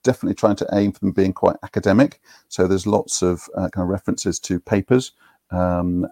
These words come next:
and, uh, in the, you know, the kind of the about section of the videos, I do include a kind of academic reference list. So they are, they are meant to be understandable to the general public, but, but to be of particular interest, I think, to,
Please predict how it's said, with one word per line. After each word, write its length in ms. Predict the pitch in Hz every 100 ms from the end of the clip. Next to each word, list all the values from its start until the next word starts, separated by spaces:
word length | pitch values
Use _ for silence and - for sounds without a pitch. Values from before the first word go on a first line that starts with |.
| -
and, 680 | 90 87 87 87 90 85 -
uh, 180 | - 85 -
in 180 | 98 90
the, 320 | - 87 85 - _
you 100 | 90
know, 100 | 87
the 80 | -
kind 180 | - 85
of 60 |
the 100 | 90
about 400 | 90 78 92 92
section 500 | - 95 - - 95 -
of 120 | 95 -
the 80 |
videos, 540 | 95 92 90 87 92 - - - -
I 60 |
do 200 | 85 101
include 360 | 90 87 92 87
a 40 |
kind 180 | - 87
of 60 | -
academic 340 | - 90 90 -
reference 440 | 95 95 - -
list. 320 | - - - _ _ _ _ _ _ _ _ _ - - - - -
So 180 | - 135
they 140 | 147
are, 200 | 151 147
they 180 | - -
are 240 | 139 131 127
meant 520 | 117 127 127 - - _ - -
to 280 | - 104 90
be 180 | 95
understandable 680 | 90 87 - 95 104 95 92
to 180 | - 127
the 80 | 101
general 280 | - 85 85
public, 480 | - 80 85 -
but, 160 | - -
but 200 | 98 -
to 100 | -
be 120 | 98
of 140 | 98 -
particular 540 | - - 123 - 87
interest, 380 | 87 - 95 -
I 60 |
think, 260 | 90 95 -
to, 200 | - 87